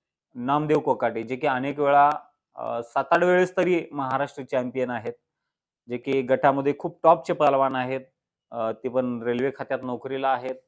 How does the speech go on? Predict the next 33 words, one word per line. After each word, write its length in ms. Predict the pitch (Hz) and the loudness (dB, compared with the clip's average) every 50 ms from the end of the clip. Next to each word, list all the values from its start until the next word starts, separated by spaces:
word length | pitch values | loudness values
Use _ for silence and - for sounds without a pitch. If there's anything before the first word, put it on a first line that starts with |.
| _ _ _ _ _ _ _ _ _ _ _ _ _ | _ _ _ _ _ _ _ _ _ _ _ _ _
आणि 180 | 127 127 135 | -6 -4 -2
अतिशय 440 | 147 147 143 - 180 - - 190 185 | -2 -2 -2 -2 -2 0 2 0 0
चांगली 340 | 185 - 196 175 170 175 175 | 6 6 6 6 6 2 2
म्हणजे 260 | 175 180 175 170 180 | 0 0 0 0 0
त्यांची 320 | 165 180 170 160 160 185 | 2 0 -2 0 -2 -4
कुस्ती 240 | 175 180 165 165 - | -2 -2 -4 -2 0
होणार 260 | 165 156 151 151 151 | 0 0 2 2 2
आहे 120 | 156 156 151 | 2 2 0
सचिन 400 | - - 170 170 - 185 - - - | 0 -2 -4 -2 -2 -4 -4 -4 -4
खोत 160 | - 127 120 | -6 -6 -6
सोबत, 260 | - - 117 123 120 120 | -6 -10 -6 -6 -6 -6
महाराष्ट्र 460 | 131 127 123 123 131 127 - - 131 | -4 -4 -2 -2 -2 -4 -6 -10 -10
चॅम्पियन 440 | 120 131 127 127 123 131 127 127 123 | -8 -8 -8 -6 -4 -4 -4 -4 -4
ते 200 | 131 131 127 123 | -6 -6 -6 -4
भोसले 300 | 117 120 117 - - 117 | -6 -10 -12 -8 -6 -4
व्यायामशाळा 440 | 117 117 117 117 - - 117 117 110 | -2 -2 -4 -6 -6 -4 -4 -4 -4
सांगली 300 | - - 123 127 127 131 | -4 -8 -6 -4 -2 -2
या 80 | 127 | -2
ठिकाणी 280 | 113 - - 117 113 117 | -4 -6 -14 -18 -18 -18
सराव 280 | - - 113 113 113 | -10 -6 -6 -6 -4
करतात. 340 | 107 120 120 120 - 139 135 - _ _ _ _ _ _ _ _ _ _ | -6 -8 -10 -6 -6 -8 -8 -8 _ _ _ _ _ _ _ _ _ _
आणि 260 | 117 120 123 127 127 127 _ - | -8 -6 -4 -6 -6 -4 _ -2
तब्येत 240 | 156 151 156 208 190 | -2 4 4 2 4
बघण्यासारखी 580 | 180 180 170 165 160 151 - 156 135 135 135 | 6 4 4 4 2 2 2 2 0 2 2
या 140 | 131 131 127 | 2 2 2
दोन्ही 260 | 127 131 135 139 147 | 2 0 -2 -2 -2
पहलवानांची, 600 | 147 147 143 131 127 123 120 120 117 107 120 120 - _ _ _ 107 113 | 0 0 0 0 0 -2 -4 -6 -10 -12 -16 -18 -18 _ _ _ -10 -10
गटात 220 | 113 - 151 151 | 0 0 0 0
जरी 240 | 147 143 147 147 165 | 4 4 4 4 4
पहलवान 400 | 160 - 151 143 143 143 139 139 | 4 4 4 6 4 4 2 0
असले 240 | 135 - _ 123 110 | -4 -4 _ -10 -6
खालच्या 400 | - 123 113 104 113 110 110 110 | -6 -8 -6 -6 -6 -6 -6 -8
गटात, 180 | - 113 104 | -8 -10 -10